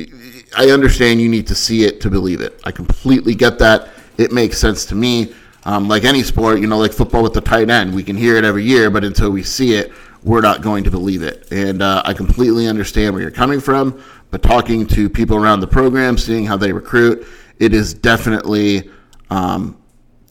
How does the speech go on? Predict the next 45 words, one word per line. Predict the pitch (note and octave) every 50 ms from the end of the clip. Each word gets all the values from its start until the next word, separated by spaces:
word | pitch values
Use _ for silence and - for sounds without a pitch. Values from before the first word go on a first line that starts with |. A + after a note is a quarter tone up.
| - -
something | - - C#3 B2+ A2+ - A#2 A2+ A2
that | G#2 G#2 G#2 -
is, | G2 G#2+ G#2 G#2 G2+ G2 - - -
is | - G2+ F#2+ -
being | - - A2+ A2 G#2+ G#2 G#2 F2+
discussed | F#2 F2+ - - - A#2+ A2+ A2+ G#2+ - - -
and | - F#2 G2 -
already | - G#2 A2 G#2+ G2 G#2 G2+ G2 F#2+ - - - - - - -
kind | - - A2 G#2+ G#2 G2+
of | G2 D#2+ -
into | F2+ G#2 G#2 F#2+ -
play. | - - - F2+ C2 G1+ - - - _ _ _ - - - - - -
Um, | - - F#2+ F2+ F#2 F2+
it, | E2+ F#2+ - -
it, | G2 - -
it's | F#2 G2+ - -
already | G#2 G#2+ G#2+ G#2 G2+
moving | G2+ G#2 G2+ G2 F#2+ F#2
forward. | E2+ - A2+ A#2+ B2+ B2 B2 A#2 A2 G2 - -
They're | G2+ G2+ G#2 G#2
already | G#2 G#2 G#2 G#2+ G2+ F2+ F2 E2+
doing | - - A#2 A#2 A#2 A2
it, | A2 G#2+ - - - - - - - _ _ _
and | F#2 G2+ G2+ G2 G2 F#2+ G2 - -
it | G#2
would | G#2 G2 F#2
take | - G#2 G2 G2 - -
a | - G2
major | G2 G2+ G#2 G2+ G2+ F2 F#2 F2
change. | - - A#2+ A#2 A2 A2 G#2+ F2+
And | G2+ G2
if | F2+ -
they're | F2+ F#2 G2
not | A#2 D3 D3+ -
gonna | A#2 A2
change | G#2 - A2+ G#2+ G#2 E2+
their | F#2+ G#2
offensive | G2+ G2 - F2 - F#2 D#2+ -
philosophy, | - F#2 F#2+ F#2 F2+ F#2 - - - G2 G2+ G2
and | G2 G2+
this | F#2+ -
is | F#2 F2
how | - G#2 G2
they're | F2+ F#2 F2+
recruiting, | - - - D3+ D3+ C#3 B2 A#2 A2 G#2+ G2